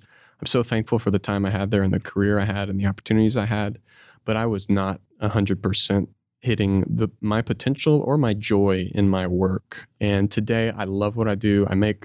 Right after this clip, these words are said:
a whole heck of a lot less money, to be honest with you, and I work <laughs> twice as much, but, um,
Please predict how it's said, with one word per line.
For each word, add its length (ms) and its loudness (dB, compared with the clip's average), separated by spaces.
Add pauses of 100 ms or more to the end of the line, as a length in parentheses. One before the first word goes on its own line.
a 40 -20
whole 260 -2
heck 220 -2
of 80 0
a 20 0
lot 220 -2
less 200 -4
money, 280 2
to 140 -4
be 120 2
honest 240 0
with 160 -2
you, 80 2
and 100 0
I 100 0
work 260 -2
<laughs> 0 -
twice 320 -4
as 100 -2
much, 420 0
but, 400 -2
um, 460 -2